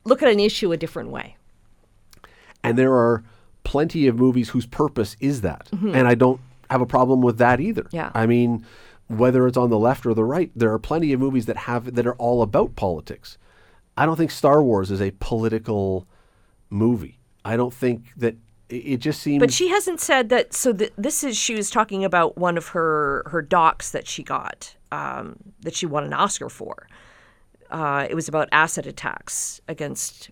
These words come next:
Speaker 1: women in Pakistan. So she hasn't said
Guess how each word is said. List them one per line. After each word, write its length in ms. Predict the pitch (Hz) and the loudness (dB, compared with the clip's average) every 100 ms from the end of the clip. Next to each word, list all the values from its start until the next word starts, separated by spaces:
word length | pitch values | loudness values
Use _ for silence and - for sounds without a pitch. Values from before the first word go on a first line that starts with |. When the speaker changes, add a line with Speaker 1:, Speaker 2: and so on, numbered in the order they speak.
| - | -8
Speaker 1:
women 260 | 160 147 | -6 -4
in 100 | 147 | -8
Pakistan. 640 | 139 170 156 156 - - 147 - - - _ _ _ _ _ _ _ - | -6 -6 -6 -8 -10 -10 -14 -20 -20 -20 _ _ _ _ _ _ _ -10
So 320 | - 214 185 - | 2 2 2 -4
she 200 | - - | -6 -2
hasn't 320 | 330 403 285 214 | 0 0 -2 -4
said 540 | - 196 208 120 - | -4 -2 0 -2 -8